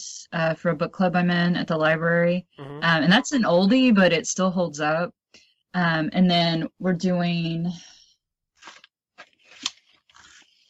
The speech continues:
Speaker 1: what is this called? The Last, I, I know nothing about this. The Last Telegram. Um, that's the next book club book.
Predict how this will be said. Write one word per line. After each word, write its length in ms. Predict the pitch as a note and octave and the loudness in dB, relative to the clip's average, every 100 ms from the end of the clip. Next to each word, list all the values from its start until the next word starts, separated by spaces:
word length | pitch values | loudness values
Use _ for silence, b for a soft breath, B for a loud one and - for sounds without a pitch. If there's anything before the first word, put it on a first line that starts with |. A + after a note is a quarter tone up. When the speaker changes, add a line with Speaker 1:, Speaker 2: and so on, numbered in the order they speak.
| _ - - - | _ -6 -6 -6
Speaker 1:
what 120 | F#3+ | -10
is 120 | D#3+ D#3+ | -12 -12
this 180 | D#3+ | -14
called? 280 | - D#3 D#3 - _ _ | -14 -18 -20 -20 _ _
The 100 | E3+ | -2
Last, 380 | E3 E3+ F#3+ - | 2 2 0 0
I, 120 | F#3+ | 0
I 280 | F3+ F3+ F#3+ | 2 2 4
know 160 | F#3 F3+ | 4 4
nothing 360 | E3+ F3 F#3 | 2 2 0
about 300 | E3 D#3 D3+ | 2 2 0
this. 180 | D#3 D3+ | -2 -6
The 120 | - D#3+ | -4 0
Last 380 | D#3+ F3 F#3 | 2 2 0
Telegram. 640 | F3+ E3 F3+ G3+ G3 G3 G3 _ _ _ _ _ | -4 -2 0 2 4 4 2 _ _ _ _ _
Um, 460 | E3 D#3+ D#3 C#3+ D3 D3+ | -6 -4 -2 -2 -4 -4
that's 340 | D#3+ D#3 - - | -2 -2 -6 -6
the 180 | D#3 | -2
next 340 | D3+ D3+ - - | 0 0 -2 -8
book 200 | D3+ - | -10 -8
club 260 | E3 D3 | -8 -6
book. 260 | D3 D3 - | -4 -6 -6